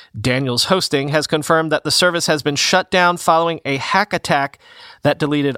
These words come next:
all seven thousand five hundred ninety-five site databases. According to German software developer and Daniels Hosting owner Daniel Winzen,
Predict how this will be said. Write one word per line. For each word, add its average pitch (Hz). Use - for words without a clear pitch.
all 175
seven 196
thousand 175
five 160
hundred 165
ninety-five 143
site 131
databases. 147
According 165
to 156
German 156
software 156
developer 147
and 120
Daniels 123
Hosting 120
owner 127
Daniel 120
Winzen, 180